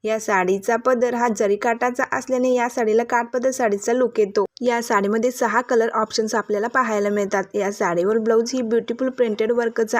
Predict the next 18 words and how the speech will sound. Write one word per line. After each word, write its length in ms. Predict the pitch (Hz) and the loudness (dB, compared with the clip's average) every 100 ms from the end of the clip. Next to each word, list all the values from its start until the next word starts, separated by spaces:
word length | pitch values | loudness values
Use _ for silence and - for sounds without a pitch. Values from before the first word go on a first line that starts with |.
| 240 | 0
आणि 200 | 247 254 | -2 0
मिरर 280 | 240 214 | 0 2
वर्कचा 500 | 214 214 202 196 208 | 2 0 -2 -2 0
आहे. 220 | 202 202 190 - - | 0 0 -2 -6 -2
या 180 | 262 262 | 0 2
मस्लिन 380 | 262 233 247 | 2 0 0
कॉटन 320 | 247 254 247 247 | 2 0 2 2
साड्या 340 | 254 240 233 | 2 2 2
लाईटवेट 440 | 226 208 214 240 240 254 | 0 0 0 0 0 -2
असून 240 | 240 247 240 | 0 -2 -2
अतिशय 340 | 233 233 269 | -2 0 0
सॉफ्ट 360 | 262 254 254 269 | 0 0 0 0
फॅब्रिकमध्ये 680 | 269 226 202 208 208 202 208 | 0 0 2 0 0 2 2
येतात 300 | 202 208 202 - _ _ _ | 0 -2 -4 -6 _ _ _
आणि 200 | 196 202 | -6 -4
दिसायलाही 520 | 196 196 196 196 240 247 | -2 -2 0 2 2 2
खूपच 320 | 277 262 262 - | -4 -2 -2 0
सुंदर 300 | 254 233 | 0 2